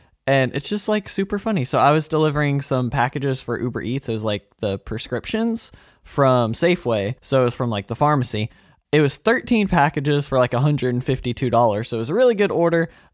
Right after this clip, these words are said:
And then, like, four orders went to one assisted living facility, and then, like, five orders went to another. So really, it wasn't even that many orders.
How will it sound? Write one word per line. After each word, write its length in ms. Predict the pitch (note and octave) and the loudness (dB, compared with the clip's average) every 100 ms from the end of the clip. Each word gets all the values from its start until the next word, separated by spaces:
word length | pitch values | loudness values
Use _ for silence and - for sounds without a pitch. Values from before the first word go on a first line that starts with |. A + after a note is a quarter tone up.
| - | 0
And 180 | D3 | 2
then, 240 | D3 C#3+ C3+ | 4 2 2
like, 240 | B2 G#2+ | 2 0
four 260 | - F#3 F3+ | 0 4 6
orders 380 | F3+ E3 E3 D3+ | 6 4 2 2
went 260 | C#3 - | -2 -2
to 140 | - A#2+ | -2 0
one 600 | C3 D#3 D#3 D3+ D3+ - - | 2 2 2 2 0 -2 -4
assisted 460 | D3 D#3 - C#3+ | 0 -2 -2 0
living 260 | D3 C#3 C3+ | 0 0 -2
facility, 480 | C#3 - C3+ C3 C3 | -4 -2 0 0 -2
and 100 | B2 | -4
then, 120 | A2+ | -6
like, 160 | G#2 | -6
five 260 | - C3+ C3+ | 0 2 4
orders 320 | C3+ B2+ B2 | 2 0 -2
went 160 | B2+ - | -4 -4
to 100 | C3+ | -2
another. 280 | B2 B2 A#2+ | 2 2 0
So 120 | A#2 | 0
really, 280 | C3+ C#3 A#2+ | 2 4 4
it 60 | |
wasn't 240 | B2+ B2+ B2 | 2 2 0
even 160 | A2+ | 0
that 180 | A2+ G2+ | -2 -2
many 160 | A#2 F2+ | -4 -2
orders. 420 | A#2 A#2+ D#3+ | -2 -2 -2